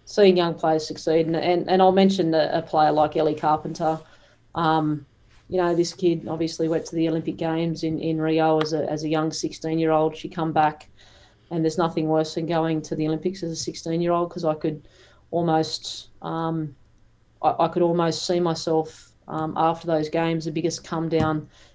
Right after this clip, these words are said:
ever. Um, you know, you're having to be at a young Matildas, uh, tournament in China, uh, for qualification. And I just remember sitting on the bed and, and seeing young Ellie. She was broken, uh, mentally and phys-, physically.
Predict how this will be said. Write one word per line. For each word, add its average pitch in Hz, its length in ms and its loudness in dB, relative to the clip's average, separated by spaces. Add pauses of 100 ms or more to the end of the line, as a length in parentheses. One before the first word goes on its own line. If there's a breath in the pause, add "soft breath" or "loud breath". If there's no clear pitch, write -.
(100)
ever. 175 480 8 (120)
Um, 156 480 -4 (120)
you 160 120 -6
know, 160 100 -2
you're 165 180 0
having 165 260 -2
to 156 60 -6
be 160 140 4
at 156 60 4
a 156 40 0
young 160 260 2
Matildas, 165 760 -2 (560 soft breath)
uh, 160 260 0
tournament 170 540 2
in 160 140 -4
China, 175 600 0 (140)
uh, 165 160 -6
for 160 160 -8
qualification. 165 960 -2 (400 loud breath)
And 180 100 4
I - 20 8
just 190 120 4
remember 180 220 6
sitting 175 280 2
on 170 120 2
the 160 80 0
bed 170 260 2
and, 160 180 0
and 165 320 -2
seeing 175 320 0
young 165 240 0
Ellie. 165 240 2
She 165 160 -2
was 165 100 2
broken, 156 640 0
uh, 160 200 -6
mentally 165 500 -2
and 160 100 -2
phys-, 175 260 -2 (100)
physically. 170 640 0